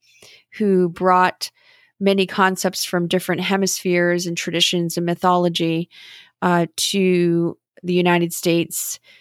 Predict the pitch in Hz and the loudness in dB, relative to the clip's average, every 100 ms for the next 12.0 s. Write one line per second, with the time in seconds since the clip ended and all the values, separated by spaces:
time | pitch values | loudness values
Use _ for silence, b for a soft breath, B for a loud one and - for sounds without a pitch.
0 | b b - 202 190 175 175 180 185 180 | b b -2 2 2 2 2 2 0 -2
1 | 165 170 202 175 170 - - - 175 185 | 0 0 0 -2 -2 -6 -10 -14 -4 0
2 | 185 175 170 165 - 175 170 170 - 185 | 2 2 0 -4 -2 0 0 -2 -2 -2
3 | 190 175 165 165 165 165 170 170 - - | 0 -2 -2 0 0 -2 -4 -2 -4 -6
4 | 170 165 170 180 160 156 165 175 175 185 | -4 -4 -4 -4 -2 -2 -2 0 2 0
5 | - _ _ _ _ _ 185 175 - 175 | -6 _ _ _ _ _ -6 -2 0 2
6 | 170 165 170 180 165 156 170 160 - _ | 2 0 -2 -2 -2 0 0 0 -6 _
7 | _ _ _ _ _ _ _ - 208 208 | _ _ _ _ _ _ _ -6 0 2
8 | 202 - - 196 202 196 190 180 - 190 | 2 0 0 2 4 2 2 -2 -4 -2
9 | 180 170 165 156 - - - 185 175 170 | 0 0 -2 -8 -12 -16 -2 0 2 0
10 | 170 - 180 180 175 - - B B B | -4 -6 -2 0 -2 -6 -12 B B B
11 | B _ _ 208 202 - 175 170 170 | B _ _ -2 -2 -2 2 2 2